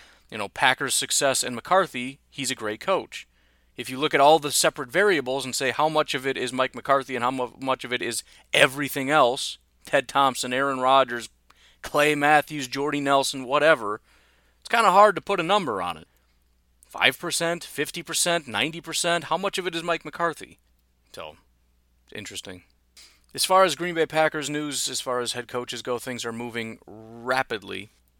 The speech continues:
Um, there are a series of ones coming up that I've, I've already mentioned. The meeting with Josh McDaniels is scheduled for Friday. I'm, I'm really starting to think that's gonna be it. I really do. I don't know if I'd put it at fifty percent, but he, hit the percentage of him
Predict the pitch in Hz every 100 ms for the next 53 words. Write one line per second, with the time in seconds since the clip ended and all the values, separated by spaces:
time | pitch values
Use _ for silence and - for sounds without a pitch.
0 | _ - 107 101 101 110 110 113 107 107
1 | 110 - 120 117 110 110 104 - - -
2 | 117 110 - 110 113 123 - 113 113 -
3 | 117 107 113 113 107 107 113 113 120 110
4 | 107 107 107 107 - 123 143 135 123 113
5 | _ _ _ _ - 117 - - 127 123
6 | 131 107 120 120 120 104 104 - 127 120
7 | 113 - 104 - 123 123 120 170 - 175
8 | 165 180 151 - 139 120 131 117 110 -
9 | 110 95 95 85 - - 120 123 107 92
10 | 92 - _ _ - _ _ _ - 120
11 | 139 131 120 - 135 120 113 - 135 -
12 | 120 113 - 127 127 - 104 139 - 151
13 | - - 123 127 - 185 175 131 135 -
14 | 165 165 175